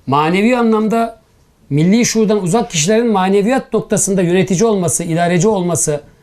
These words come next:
halkın önünde eşariliğin, eşarilik yani köle zihniyeti öyle söyleyeyim, sorgulamayan, araştırmayan İslam anlayışı,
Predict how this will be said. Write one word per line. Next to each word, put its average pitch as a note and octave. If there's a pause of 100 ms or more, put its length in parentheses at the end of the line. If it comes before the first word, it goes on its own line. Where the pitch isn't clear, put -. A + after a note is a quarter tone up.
(140)
halkın E3
önünde E3 (560)
eşariliğin, G3+ (840)
eşarilik F3 (200)
yani D#3 (320)
köle B3+
zihniyeti D#3+
öyle F#3
söyleyeyim, D3+
sorgulamayan, F#3
araştırmayan F#3+
İslam G#3+
anlayışı, D#3+